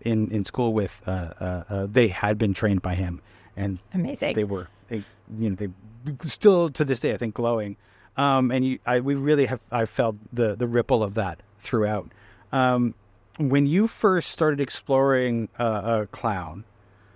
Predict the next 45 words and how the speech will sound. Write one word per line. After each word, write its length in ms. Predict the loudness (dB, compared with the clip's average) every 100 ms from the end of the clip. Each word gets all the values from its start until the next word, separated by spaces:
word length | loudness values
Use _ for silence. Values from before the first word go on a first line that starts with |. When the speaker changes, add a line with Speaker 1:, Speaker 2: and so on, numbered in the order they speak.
| _ -2
Speaker 1:
um, 400 | 0 2 0 -4
what 240 | 0 2
was 200 | 4 4
it 140 | 4 2 0
about? 320 | 0 0 -4
'Cause 360 | -2 -4 -6 -16 _ _ _ -10
I 40 |
think 200 | -6 -4
some 240 | -2 0
people, 500 | 0 0 2 2 2 -2 _ _ _ _ _ _ -2
I 40 | 2
remember 200 | 4 2
some 240 | 2 2
people, 340 | 2 2 4
when 140 | 4 2
we 100 | 0
first 240 | 0 0
started 220 | 2 0
doing 160 | 0 -2
clowns, 260 | 0 0 2
some 100 | 0
people 140 | 0
put 200 | 2 2
on 80 | 4
that 120 | 2
red 220 | 2 2
nose 300 | 2 0 0
and 100 | -2
then 140 | -2 -2
immediately 340 | -2 -2 -4
started 300 | -2 -2 -2
to 100 | -2
weep 300 | 0 0 -2
as 80 | -4
soon 160 | 0 0
as 60 |
they 80 | 2
got 160 | 0 0
in 40 |
front 160 | 0 -2
of 80 |
an 80 | 0
audience, 420 | -2 -4 -6 -8 -8
because 420 | -2 0 0 2
Speaker 2:
Mm-hmm. 640 | 2 2 0 0 -4 -8